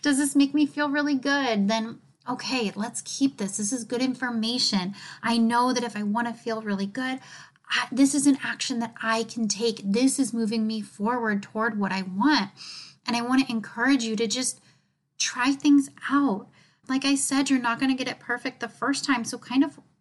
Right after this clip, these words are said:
hold, hold loosely is what I'll say. As you take these actions and these steps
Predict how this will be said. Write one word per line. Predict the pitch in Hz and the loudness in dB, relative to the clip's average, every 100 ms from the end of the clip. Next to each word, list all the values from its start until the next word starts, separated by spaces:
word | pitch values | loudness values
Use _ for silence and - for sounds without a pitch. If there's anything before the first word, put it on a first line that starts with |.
| _ _ | _ _
hold, | _ - - 277 294 311 269 - - _ _ - | _ -12 0 2 2 0 -4 -8 -18 _ _ -2
hold | 294 277 262 | 2 6 6
loosely | 240 277 269 202 190 196 - _ _ _ | 8 6 6 -4 -6 -10 -14 _ _ _
is | 240 214 | -4 -2
what | 214 | 2
I'll | 202 202 | 2 2
say. | - 175 190 208 - - _ _ | 0 -4 -6 -12 -18 -20 _ _
As | 233 254 277 277 | 0 4 4 4
you | 269 254 254 240 - | 2 2 -2 -6 -10
take | - 254 269 | -6 -2 -2
these | 269 240 226 - | 0 -4 -6 -4
actions | 208 226 - 214 196 | 0 0 0 2 2
and | 196 196 | 4 4
these | 202 202 | 4 0
steps | - 190 196 - - | -2 0 0 0 -6